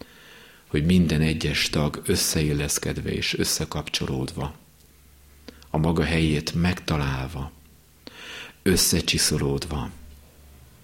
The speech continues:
növekedjen az érett nagykorú gyülekezet felé.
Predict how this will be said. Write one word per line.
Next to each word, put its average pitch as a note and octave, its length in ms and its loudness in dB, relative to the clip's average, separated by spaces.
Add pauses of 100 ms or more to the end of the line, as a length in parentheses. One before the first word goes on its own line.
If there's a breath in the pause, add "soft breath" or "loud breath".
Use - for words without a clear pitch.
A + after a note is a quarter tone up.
(960 loud breath)
növekedjen D2+ 1040 0 (1000 loud breath)
az D#2 200 -4
érett D#2+ 540 2
nagykorú E2+ 540 2
gyülekezet C#2+ 680 -2
felé. C2+ 460 -6